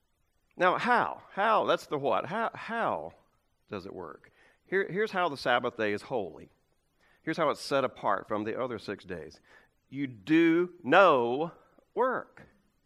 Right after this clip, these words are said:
You do all your work in your six days, for the six days, and no work on the Sabbath day. Now, if there's anything that I've learned about being a parent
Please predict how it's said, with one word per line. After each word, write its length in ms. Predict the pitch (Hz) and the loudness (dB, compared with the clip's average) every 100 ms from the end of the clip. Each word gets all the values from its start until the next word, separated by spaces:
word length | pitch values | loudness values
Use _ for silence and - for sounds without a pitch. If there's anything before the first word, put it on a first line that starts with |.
| _ _ _ _ _ _ _ _ - | _ _ _ _ _ _ _ _ -10
You 140 | 170 | -4
do 180 | 175 196 | 4 6
all 240 | 180 214 | 8 8
your 180 | 311 277 | 8 6
work 420 | 175 160 165 - - _ _ _ _ _ - | 8 8 8 0 -20 _ _ _ _ _ -6
in 120 | 160 | -2
your 100 | 151 | -2
six 360 | - 185 - - | -2 -4 -4 -10
days, 540 | - 104 87 147 - - | -4 -2 -2 -6 -10 -14
for 140 | - 123 | -6 -4
the 120 | 110 | -4
six 260 | - 233 | -4 -6
days, 320 | - 104 98 104 | -4 -2 -2 -2
and 260 | 135 135 135 | 0 0 2
no 260 | 160 277 330 | 4 4 4
work 580 | 170 90 98 - - - _ _ _ _ - | 0 -2 -2 -6 -12 -20 _ _ _ _ -4
on 180 | 113 123 | -2 0
the 100 | 160 | 0
Sabbath 440 | 202 226 220 123 | 0 -2 -2 -8
day. 160 | 95 - _ _ _ _ _ _ _ _ _ - - | -10 -14 _ _ _ _ _ _ _ _ _ -20 4
Now, 220 | 196 214 | 8 10
if 120 | 208 | 8
there's 160 | 208 185 | 4 4
anything 380 | 226 285 233 196 | 4 6 6 8
that 100 | 175 | 10
I've 140 | 170 | 8
learned 340 | 156 160 156 156 | 8 6 6 4
about 280 | 139 139 135 | 6 6 8
being 180 | 151 151 | 6 4
a 60 | |
parent 460 | - - 151 104 82 | 2 2 2 0 -2